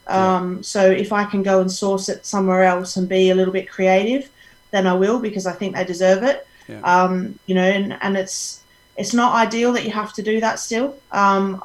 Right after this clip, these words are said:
Speaker 2: you know, I wanna make that really clear. I, I don't, I don't think that that's acceptable. But what I won't do is, is take it as the norm and be like, "Okay, well, it's just the way it is," 'cause it sh-, it shouldn't be. Um, so, yeah, I'll, I'll go out of my way to be really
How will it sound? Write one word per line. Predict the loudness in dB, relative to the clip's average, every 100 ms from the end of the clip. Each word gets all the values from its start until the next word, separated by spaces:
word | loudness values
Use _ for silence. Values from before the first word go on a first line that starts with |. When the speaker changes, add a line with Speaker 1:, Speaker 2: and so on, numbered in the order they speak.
| -6
Speaker 2:
you | 0
know, | 2
I |
wanna | 2 2
make | 0 0
that | 0 2
really | 2 0
clear. | 0 0 2 2
I, | 2 0
I |
don't, | -2 -2 -2 -6 _ -8
I | -4
don't | -2 -2 -4 -8
think | -6 -4
that | -4
that's | -2 -2 -4
acceptable. | -6 -4 -4 -4 -2 0 -2 -6 -20 -20 _ _
But | 0 4
what | 4 4
I | 4
won't | 2 0 -2
do | -4 -4
is, | -4 -8 -12 -2
is | -2 -2 -4
take | 0 0 0
it |
as | -2 0
the |
norm | 2 4 2 0
and | -4
be | -2 0
like, | 0 0 0 0
"Okay, | -2 -4
well, | -2 -2 -2 -4 -10
it's | -10 -8
just | -8 -2
the |
way | 0 0
it | 0
is," | -2 -2
'cause | -6 -8
it | -6
sh-, | -6
it | -4
shouldn't | -2 -4 -2
be. | -2 -2 -8 _
Um, | 0 2 2 0
so, | -4 0 2 0 -2 -8 -20 -20 _ 2
yeah, | 6 8
I'll, | 8
I'll | 8 4 4
go | 6 6
out | 6
of | 2
my | 2
way | 2 2 0
to | -4
be | -2 2
really | 2 4 2 0